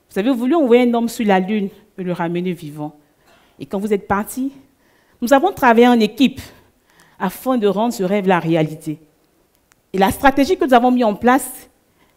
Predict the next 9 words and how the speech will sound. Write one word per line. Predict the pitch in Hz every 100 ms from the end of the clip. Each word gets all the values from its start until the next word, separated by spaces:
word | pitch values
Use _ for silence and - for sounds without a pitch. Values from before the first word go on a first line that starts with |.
| _
il | 247
fallait | 262 302
définir | 233 208 254 262 285
des | 220 208
tâches | - 226 -
pour | 202
chacun. | - 185 170 151 156 - _ _ _ _ _ _ -
Et |
moi, | 214 233